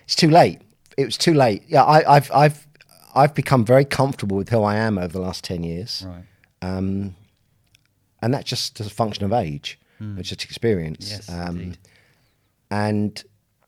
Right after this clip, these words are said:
Speaker 1: so whilst I, I live with a lot of regrets, I mean, I'm, I'm divorced.
Speaker 2: Mm-hmm.
Speaker 1: You know, when you ever, anyone that goes through a divorce, particularly if there's kids involved, it's just one of the most painful things you can experience.
Speaker 2: Been through that myself.
Speaker 1: Um, and, and I,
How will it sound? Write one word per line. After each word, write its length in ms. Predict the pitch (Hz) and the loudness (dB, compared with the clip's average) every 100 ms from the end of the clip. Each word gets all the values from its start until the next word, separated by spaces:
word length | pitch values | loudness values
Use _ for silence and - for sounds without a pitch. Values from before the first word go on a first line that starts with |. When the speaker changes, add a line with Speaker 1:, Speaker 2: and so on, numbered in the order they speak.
| _ _ _ _ _ _ _ _ | _ _ _ _ _ _ _ _
Speaker 1:
so 160 | - 123 | -4 -2
whilst 360 | 113 131 139 127 | 4 4 2 0
I, 240 | 120 110 - | 0 0 -2
I 120 | 110 | 0
live 320 | 104 113 104 | 0 -2 -2
with 100 | 101 | -2
a 60 | 101 | -2
lot 200 | 101 101 | 0 -2
of 80 | 95 | -6
regrets, 500 | 92 95 113 - 104 | -6 -6 -6 -6 -6
I 40 | |
mean, 140 | 98 | -4
I'm, 160 | 95 92 - | -6 -8 -8
I'm 180 | 95 | -8
divorced. 580 | 90 82 90 127 - - _ - | -6 -4 -4 -4 -8 -16 _ -16
Speaker 2:
Mm-hmm. 220 | 92 95 123 92 | -14 -12 -14 -10
Speaker 1:
You 80 | |
know, 160 | 92 90 | -6 -6
when 160 | 92 98 | -4 -2
you 160 | 101 | -2
ever, 240 | 104 110 - | -2 -4 -6
anyone 320 | 107 120 98 90 | -2 0 0 -4
that 120 | - | -6
goes 240 | 95 92 | -6 -6
through 140 | 92 90 | -6 -8
a 40 | |
divorce, 300 | 87 87 80 | -6 -10 -10
particularly 380 | - - 139 101 | -12 -10 -8 -8
if 60 | |
there's 180 | - 87 | -8 -8
kids 240 | - 101 90 | -8 -8 -8
involved, 340 | 76 78 78 | -6 -6 -8
it's 200 | 80 - | -14 -16
just 280 | 90 - - | -14 -14 -12
one 160 | - 98 | -8 -6
of 80 | 90 | -4
the 60 | |
most 180 | 87 85 | -6 -10
painful 360 | - 98 87 85 | -8 -8 -8 -10
things 260 | 92 82 82 | -8 -8 -10
you 80 | |
can 140 | 80 82 | -10 -12
experience. 420 | 76 - 101 78 | -12 -8 -8 -8
Speaker 2:
Been 80 | 78 | -12
through 180 | - 90 | -14 -16
that 100 | 87 | -20
myself. 300 | 87 92 92 | -20 -14 -10
Speaker 1:
Um, 240 | 92 95 95 | -8 -8 -6
and, 240 | 98 95 98 | -4 -4 -4
and 160 | 101 | -4
I, 240 | 104 101 | -2 -2